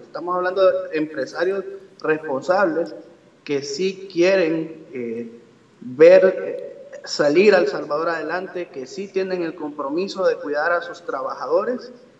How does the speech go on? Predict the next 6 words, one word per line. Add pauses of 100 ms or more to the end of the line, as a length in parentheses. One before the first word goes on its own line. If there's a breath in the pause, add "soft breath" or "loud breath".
(400)
mejorando
incluso
esos
protocolos (520)
y
preparándose